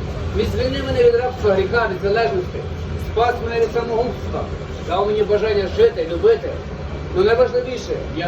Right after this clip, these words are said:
точно знаю, що моя душа буде з Богом на небесах, тому що сам Бог обіцяє у своєму слові: "Дар Божий, життя вічне в Христі Ісусі, Господі нашим".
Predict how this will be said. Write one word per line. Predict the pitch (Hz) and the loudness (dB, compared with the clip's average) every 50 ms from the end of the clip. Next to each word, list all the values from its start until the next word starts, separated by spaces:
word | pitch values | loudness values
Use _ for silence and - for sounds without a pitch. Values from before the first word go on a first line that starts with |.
| 185 190 | 0 4
точно | 208 220 208 - - 220 208 196 | 4 4 4 2 0 -4 -4 -2
знаю, | - 196 190 175 151 - - - - - - - - - - - | 0 0 0 0 -2 -4 -8 -8 -8 -8 -10 -10 -8 -8 -4 0
що | 208 196 | 0 2
моя | 196 - 349 508 - 240 | 4 4 4 4 4 2
душа | 220 - 247 233 | 0 2 2 0
буде | 214 220 220 220 214 202 | 2 4 4 4 4 4
з | - - 185 | 4 4 4
Богом | 220 214 202 208 202 202 - - - - 147 | 6 6 6 4 2 0 -6 -10 -10 -8 -4
на | 175 190 214 220 | -4 -2 -2 0
небесах, | 214 202 196 190 - - 208 202 180 - - - - - - - - - - - - - | -2 -2 -2 -4 -4 -2 -2 -2 -2 -2 -4 -8 -10 -10 -8 -6 -6 -6 -4 -4 -4 -2
тому | 202 240 240 214 - | -2 -2 -2 0 0
що | 233 208 - - | 0 0 2 2
сам | 240 233 - - - - | 2 2 2 2 4 6
Бог | 415 494 508 494 - 415 | 6 6 6 6 2 -2
обіцяє | 415 392 - - - 233 226 220 226 226 - 185 | -2 -2 0 2 2 2 4 4 2 2 0 -4
у | 180 - | -6 -4
своєму | 185 190 202 202 202 190 - - - | 0 2 2 2 2 0 -2 0 0
слові: | 226 220 202 180 160 - - - - - - - - - - - | 2 2 2 2 2 0 2 2 2 2 2 0 -2 -2 -2 0
"Дар | 208 202 208 - - - - | 2 2 2 2 2 2 4
Божий, | 240 247 233 233 226 226 - - - - - - - | 4 4 6 4 2 2 0 -4 -8 -8 -8 -8 -6
життя | 370 370 - 392 370 - | -4 -2 -2 -2 -2 -2
вічне | 453 480 415 - - 220 220 415 349 - - - - | -4 -4 -6 -4 -4 -4 -2 -4 -4 -6 -8 -8 -4
в | 403 | 0
Христі | 403 392 381 427 415 415 | 0 0 0 0 -2 0
Ісусі, | 415 370 - - 480 480 480 466 466 440 415 359 381 - - - - | 0 0 0 -2 -4 -4 -2 2 4 4 4 2 -2 -8 -2 2 4
Господі | 415 427 427 - - 403 370 190 208 | 4 4 4 2 0 2 4 6 6
нашим". | 220 220 214 190 - - | 4 4 0 -2 -2 -4